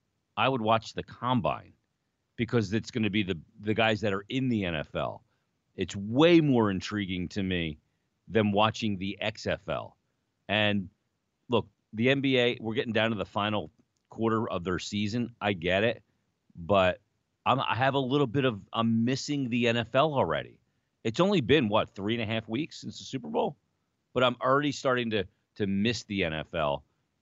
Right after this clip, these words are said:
and this is the signal that the N F L offseason program's ready to begin.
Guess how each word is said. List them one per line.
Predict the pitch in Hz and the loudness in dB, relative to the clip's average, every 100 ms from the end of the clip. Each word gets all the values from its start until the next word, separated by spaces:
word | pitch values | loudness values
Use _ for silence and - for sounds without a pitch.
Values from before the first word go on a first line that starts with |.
| _ | _
and | 92 101 | -4 -2
this | 113 113 | -2 -2
is | 107 | -6
the | 101 95 | -4 -6
signal | - 101 95 90 | -4 -4 -2 -2
that | 82 | -4
the | 85 90 | -2 -2
N | 92 | -2
F | - | 0
L | 92 | 0
offseason | 87 85 - 82 82 | 2 0 -4 -6 -6
program's | 85 85 76 80 69 | -4 -4 -2 -4 -2
ready | 78 73 | -4 -4
to | 65 | -6
begin. | 71 71 64 | -10 -8 -8